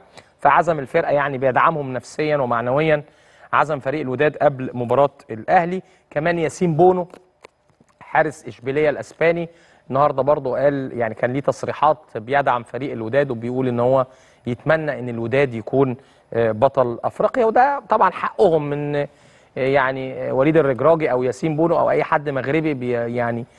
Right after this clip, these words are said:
آه، بيشجع الوداد أو بيدعم الوداد، ده حقه طبعًا، زي ما احنا هنا في مصر كلنا بن-، يعني إن شاء الله بنشجع الأهلي وبندعم النادي الأهلي للفوز بالبطولة. خلينا نروح نشوف المؤتمرات الصحفية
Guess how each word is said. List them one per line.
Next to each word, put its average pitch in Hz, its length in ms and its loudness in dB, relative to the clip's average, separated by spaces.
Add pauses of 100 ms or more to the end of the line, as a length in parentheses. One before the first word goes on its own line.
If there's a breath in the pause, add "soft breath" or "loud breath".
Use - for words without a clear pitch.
(360 soft breath)
آه، 117 80 2
بيشجع 135 520 0
الوداد 131 380 0
أو 127 100 2
بيدعم 147 300 2
الوداد، 147 380 -2
ده 185 140 2
حقه - 360 -4
طبعًا، 175 280 2
زي 170 160 2
ما 175 60 0
احنا 156 260 -2
هنا 160 100 0
في 143 140 -8
مصر - 320 -2 (400 soft breath)
كلنا 151 340 2
بن-، 127 260 -8
يعني 120 200 -4
إن 117 60 -10
شاء 151 140 0
الله 143 120 2
بنشجع 139 440 0
الأهلي 139 440 -2
وبندعم 127 460 0
النادي 123 220 -8
الأهلي 131 320 -4
للفوز 120 520 -2 (500 soft breath)
بالبطولة. 120 880 -2
خلينا 185 280 0
نروح 214 120 -2
نشوف 196 240 -2
المؤتمرات 185 460 2
الصحفية 190 640 2